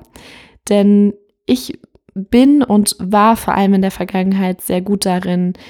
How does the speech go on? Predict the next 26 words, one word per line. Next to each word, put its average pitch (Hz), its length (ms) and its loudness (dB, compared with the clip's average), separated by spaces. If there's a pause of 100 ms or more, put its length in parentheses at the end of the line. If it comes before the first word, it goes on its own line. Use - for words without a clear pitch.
(460)
zu - 160 -2
sagen, 185 360 0
„Ja, 185 280 0
jetzt 185 300 -4
ist - 180 -8
es 214 180 -4
noch 190 100 -2
nichts 190 320 -4
für 190 100 -6
mich“ 190 360 -2
oder 190 120 -6
„Jetzt 185 400 -6
ist - 220 -12
es 196 140 -4
noch 190 140 0
nicht 190 300 -4 (320)
möglich“, 220 720 2
aus 196 360 -8
welchen 196 420 -2
Gründen 190 420 -2
auch 180 180 -6
immer. 190 480 -2 (2250)
Aber 226 120 2
das 247 160 0
stimmt 285 360 -4
nicht. 196 360 -12